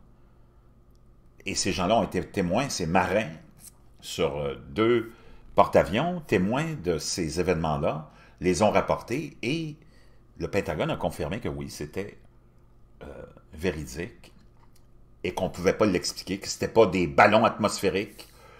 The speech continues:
que c'était pas des engins, des hélicoptères ou quelque chose qu'on a,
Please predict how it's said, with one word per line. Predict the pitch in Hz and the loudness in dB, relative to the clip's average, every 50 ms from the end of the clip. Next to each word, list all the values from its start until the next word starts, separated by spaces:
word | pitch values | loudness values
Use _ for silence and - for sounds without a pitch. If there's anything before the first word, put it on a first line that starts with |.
| - - - - - | -20 -20 -20 -14 0
que | - 95 85 | 2 2 4
c'était | - - - 98 - - 95 90 | 4 2 2 0 4 4 4 4
pas | - 90 92 | 6 6 4
des | 90 87 92 92 90 87 85 80 78 73 - - 87 | 4 4 4 2 4 4 2 0 -2 -4 -4 0 2
engins, | 101 104 101 95 90 - 98 98 101 101 | 4 4 4 4 2 2 0 0 0 0
des | 95 90 92 78 90 | 0 -2 -2 -2 -2
hélicoptères | 101 95 - - 104 - - - - - 104 95 98 98 101 101 101 95 95 - | -4 -4 0 0 0 0 -2 -6 -2 0 2 2 2 0 -2 -4 -6 -8 -8 -8
ou | 80 76 76 71 69 65 - - - - - - - - | -8 -8 -8 -8 -10 -12 -16 -20 -20 -20 -20 -20 -20 0
quelque | - 107 98 95 101 87 | 2 4 4 6 4 2
chose | - - 131 139 139 120 - | 4 4 2 2 2 0 -2
qu'on | - 110 101 98 90 87 92 | 0 2 2 4 2 4 6
a, | 98 98 95 - - | 6 6 6 2 -6